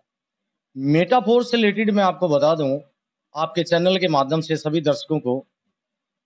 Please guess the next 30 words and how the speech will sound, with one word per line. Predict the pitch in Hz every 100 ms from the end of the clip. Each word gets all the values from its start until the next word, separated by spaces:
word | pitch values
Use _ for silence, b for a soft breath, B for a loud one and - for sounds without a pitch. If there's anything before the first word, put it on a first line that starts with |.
| _ _ _ _ _ _ _ -
कि | 247 - 185
आने | 220 269
वाला | 254 226 240
जो | 247
समय | - 208 240
है | 220 233 254 -
वो | 208 226
टेक्नोलॉजी | 214 180 175 147 127
का | 117
है | 101 - _ _ _ _ _ _ _ _ _ _
और | 175 208 233 220 - _
कुछ | - 262 -
टेक्नोलॉजी | 226 214 226 226 226
अपने | 226 226 220
India | 202 208
में | 226
प्रवेश | 220 180 202 202
कर | 190
चुकी | 185 170 165
हैं, | 156 175 208 _ _ _ _ _ _
लेकिन | 175 196 220
हमारे | 196 202 214
बहुत | 196 196 202
से | 202
साथियों | 190 190 196
को | 190
अभी | 185 202
पता | 170 131
नहीं | 117 98
है। | 92